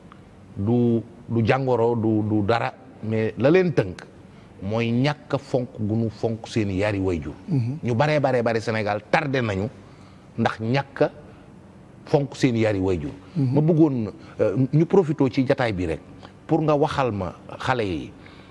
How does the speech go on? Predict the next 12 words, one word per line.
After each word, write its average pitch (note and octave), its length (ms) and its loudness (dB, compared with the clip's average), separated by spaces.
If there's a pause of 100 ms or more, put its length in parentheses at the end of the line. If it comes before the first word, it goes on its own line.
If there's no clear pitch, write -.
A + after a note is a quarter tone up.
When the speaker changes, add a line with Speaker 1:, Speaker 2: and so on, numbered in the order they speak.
(600)
Speaker 1:
ban F3 340 0
taxawaay B2+ 520 2
la G#2 140 2
doom G2 280 2 (260)
war G#2+ 200 0
a A2+ 40 -4 (100)
am G2 160 -6
ci G#2+ 120 -2
ndeyam G#2 320 0
ak F2 100 -4
baayam, E2+ 340 -2
ndax G2+ 140 -2